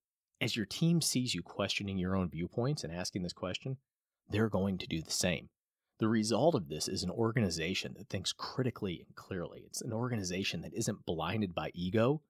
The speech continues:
but is illuminated by the truth in, in the process of seeking the truth. It's this simple question of, "Could I be wrong?" that is such a great weapon to unleash the collective power within your company or within your organization.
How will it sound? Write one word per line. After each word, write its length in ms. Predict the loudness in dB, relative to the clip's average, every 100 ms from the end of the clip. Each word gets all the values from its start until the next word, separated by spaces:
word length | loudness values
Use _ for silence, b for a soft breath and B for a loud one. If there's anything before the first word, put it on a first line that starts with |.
| _ _ _ _ _ _
but 100 | 10
is 160 | 12 12
illuminated 680 | 6 6 6 6 2 -4 -4
by 120 | -4
the 100 | -4
truth 580 | -8 -2 2 2 0 -6
in, 180 | -6 -6
in 260 | -6 -4 -6
the 60 |
process 480 | -6 -2 0 0 -2
of 100 | -2
seeking 440 | 0 2 2 0 -6
the 60 |
truth. 300 | -8 -10 -12 _ _ _ _ _ _ _ -6
It's 160 | -4
this 240 | 0 2 2
simple 440 | 4 4 4 2
question 540 | 2 2 4 2 -2 -8
of, 220 | -12 -12 -14 _ _ -10
"Could 200 | -2 -2
I 140 | 0
be 160 | -2 -4
wrong?" 460 | -6 -6 -2 -4 -4 _ _ _ _ -6
that 120 | -2
is 120 | 0
such 260 | -2 0 -2
a 100 | -4
great 600 | -8 -6 -2 0 0 -2
weapon 440 | -2 -2 -2 -4 -8 _ _ _ -2
to 160 | 4
unleash 380 | 4 4 2 0
the 80 | -4
collective 460 | -4 -4 -4 -8 -2
power 320 | 0 2 2
within 300 | -2 -4 -4
your 100 | -4
company 480 | -4 -2 -2 -4 -8
or 80 | -10
within 240 | -6 -4
your 180 | -4 -2
organization. 720 | -4 -4 -8 -6 -6 -8